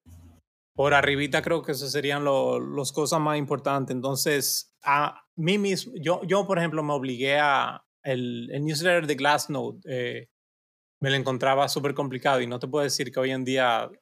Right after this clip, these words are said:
domino todo lo que veo ahí, pero cuando tú semana tras semana le dedicas diez minutos a, a verlo y lees otra fuente y sigues en Twitter,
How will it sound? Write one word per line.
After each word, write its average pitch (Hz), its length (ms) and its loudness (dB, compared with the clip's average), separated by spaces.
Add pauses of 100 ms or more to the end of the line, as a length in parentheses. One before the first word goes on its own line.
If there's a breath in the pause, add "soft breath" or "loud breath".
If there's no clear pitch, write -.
(140)
domino 135 540 -2
todo 131 240 0
lo 123 120 -2
que 135 120 -4
veo 135 200 2
ahí, 127 200 0
pero 127 600 -2 (480)
cuando 143 340 2
tú 147 880 -2
semana 143 440 0
tras 139 200 -4
semana 143 440 0 (120)
le 120 220 -4
dedicas 127 480 0
diez 127 140 -2
minutos 139 500 -4
a, 113 320 0
a 113 120 -12
verlo 123 500 -2 (100)
y 113 300 -8
lees 123 240 -4
otra 135 220 -2
fuente 147 440 -2
y 113 140 -4
sigues 135 400 -4
en 131 160 -4
Twitter, 139 560 -4